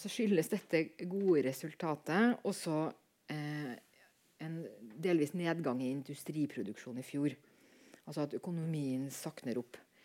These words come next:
Det er ikke bare miljøtiltak, men det er også en konsekvens av noe som egentlig ikke er hverken ønsket eller planlagt. I tillegg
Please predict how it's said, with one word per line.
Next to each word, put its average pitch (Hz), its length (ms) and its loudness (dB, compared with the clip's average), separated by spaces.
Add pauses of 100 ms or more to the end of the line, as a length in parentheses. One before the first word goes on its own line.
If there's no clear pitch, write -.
(140)
Det 151 80 -4
er 156 140 0
ikke 147 60 0
bare 151 400 2
miljøtiltak, 131 800 -2
men 135 100 -6
det 135 100 2
er 135 60 0
også 131 180 -6
en 117 80 -4
konsekvens 127 600 -6
av 123 80 -6
noe 131 180 -4
som 127 180 -8
egentlig 123 400 -4
ikke - 140 -10
er 113 240 -4 (680)
hverken 131 300 -2
ønsket 113 320 -4
eller 117 300 -6 (180)
planlagt. - 560 -6 (840)
I 196 60 -4
tillegg 196 720 6